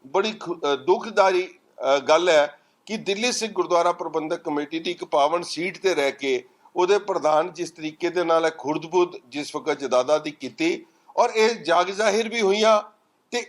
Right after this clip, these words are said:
ਇਹ ਆਪਣੀ ਗਲਤੀਆਂ ਨੂੰ ਮੰਨਣ ਤੋਂ, ਗੁਰੂ ਦੇ ਅੱਗੇ ਆਪਣਾ ਜਾ ਕੇ ਮਾਫੀ ਮੰਗਣ ਦੀ ਜਗ੍ਹਾ,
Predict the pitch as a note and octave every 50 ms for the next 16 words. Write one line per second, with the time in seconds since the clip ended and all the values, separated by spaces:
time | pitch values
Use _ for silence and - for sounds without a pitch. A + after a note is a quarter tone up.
0 | - G#3+ A3+ A3+ A3 G#3+ A3 A3 G#3+ - F#3+ F#3+ G3 - G#3 G#3+ A3 A#3 G#3 D#3+
1 | C#3 D3+ D#3+ D#3 - G3 G3+ G#3+ G#3+ G#3+ G#3+ G#3 G#3+ G#3+ G3+ F#3 D3+ C3 C3 C#3+
2 | E3+ F#3+ G#3 G#3 G3+ - G3+ G3 G3 F#3+ F#3 E3+ E3 F#3+ G3+ F#3+ F#3 F#3 F3 E3
3 | D#3 E3+ F3 F#3 F#3 F#3 F3+ - - D3+ D3+ D#3 E3+ E3+ F3 F3+ F3 E3 E3 E3
4 | - _ _ _ _ _ _ _ _ B2+ C3 E3+ F3+ F#3 E3+ F#3 G3 F3+ D#3 C#3
5 | D3 D3+ E3+ A3 A#3 A#3 G#3 G3 F#3+ F#3+ F#3 F#3 F3+ F3 D#3 D3 C3+ C#3+ C#3+ D3+
6 | - -